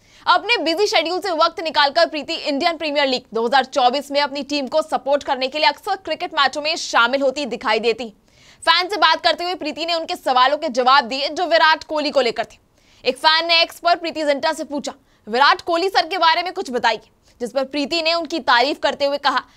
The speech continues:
कि मुझे उनका on field aggression और जीतने को लेकर उनकी दृढ़ता काफी पसंद है।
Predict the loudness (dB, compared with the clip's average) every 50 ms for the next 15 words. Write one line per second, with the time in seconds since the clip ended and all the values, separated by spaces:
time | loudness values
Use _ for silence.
0 | _ _ _ -4 -2 -2 -2 -2 0 -2 -2 -2 0 0 0 2 4 4 4 4
1 | 4 0 -4 -4 -4 0 0 0 0 2 0 0 -2 -4 -10 -12 -10 _ -2 -2
2 | -2 0 -4 -6 -6 -6 -8 -4 -2 0 0 0 0 0 -2 -2 -4 -4 -6 -6
3 | -6 0 0 2 4 4 0 0 -4 -6 _ _ _ -2 -2 -2 -2 -2 -4 -4
4 | -4 -4 -6 -8 -8 -10 -12 -12 -16